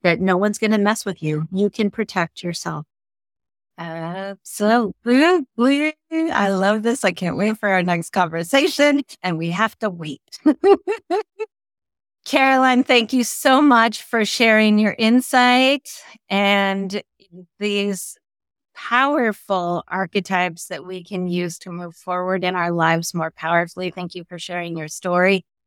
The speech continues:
Speaker 2: about your marriage and moving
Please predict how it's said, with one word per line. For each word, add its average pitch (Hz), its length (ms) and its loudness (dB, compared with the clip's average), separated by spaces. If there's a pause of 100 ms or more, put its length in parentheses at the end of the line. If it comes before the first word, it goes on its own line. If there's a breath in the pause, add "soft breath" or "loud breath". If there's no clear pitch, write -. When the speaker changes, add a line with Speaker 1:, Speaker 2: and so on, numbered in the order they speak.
(180)
Speaker 2:
about 170 420 0 (200)
your 196 320 2
marriage 196 840 0 (100)
and 185 220 -6
moving 190 580 -2